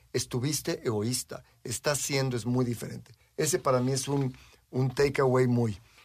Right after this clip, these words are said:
Y, y la creencia más común que yo oigo, y seguramente van a estar de acuerdo conmigo,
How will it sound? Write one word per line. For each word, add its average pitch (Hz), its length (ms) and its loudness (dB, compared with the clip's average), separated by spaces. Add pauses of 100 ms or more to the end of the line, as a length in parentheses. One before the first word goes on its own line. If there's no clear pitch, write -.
(120)
Y, 170 300 0 (140)
y 156 180 2
la 147 180 2
creencia 175 460 4
más 151 400 2
común 120 380 0
que 110 180 -6
yo 110 140 2
oigo, 107 440 0
y - 60 -8
seguramente 127 580 0
van 120 140 4
a 113 40 0
estar 110 220 -2
de 110 60 0
acuerdo 110 300 -4
conmigo, 113 520 -2